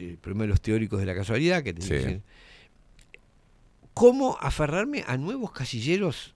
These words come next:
Speaker 1: eh, fabricados de ocasión, ¿no? Donde todo se explica porque la secta tal o el, o el, el agente demoníaco cual, o porque la Biblia lo dijo, este, eso explica todo el,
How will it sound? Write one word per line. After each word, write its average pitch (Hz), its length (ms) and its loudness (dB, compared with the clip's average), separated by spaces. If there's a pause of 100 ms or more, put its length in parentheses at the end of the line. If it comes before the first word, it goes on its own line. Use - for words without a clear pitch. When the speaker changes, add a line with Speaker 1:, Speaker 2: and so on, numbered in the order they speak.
Speaker 1:
eh, 90 420 -12
fabricados 104 580 -2
de 110 40 0
ocasión, 98 560 0
¿no? 170 260 -2
Donde 101 260 -6
todo 156 180 0
se 143 120 -2
explica 151 420 -8
porque 151 480 -8
la 107 120 -10
secta 131 360 -12
tal 131 360 -2
o 101 100 -2
el, 92 280 -6 (600)
o 95 180 -8
el, 90 920 -10
el 85 80 -10
agente 98 600 -4
demoníaco 98 960 0
cual, 123 560 0
o 87 60 -12
porque 92 260 -12
la 95 120 -4
Biblia 113 340 0
lo 95 140 -2
dijo, 113 440 -4 (520)
este, 82 760 -4
eso 101 140 -4
explica 98 320 -6
todo 101 260 0
el, 87 220 -8